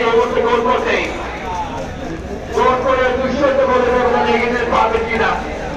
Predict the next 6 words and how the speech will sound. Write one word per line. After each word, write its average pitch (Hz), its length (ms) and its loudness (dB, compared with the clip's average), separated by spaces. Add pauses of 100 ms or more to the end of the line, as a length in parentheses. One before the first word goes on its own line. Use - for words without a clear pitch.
(1500)
ইউনুস 190 320 0
রতা - 240 2 (220)
এই - 100 -2
মুহূর্তে 415 300 4 (580)
সিগন্যাল 269 440 0
হচ্ছে। 208 240 0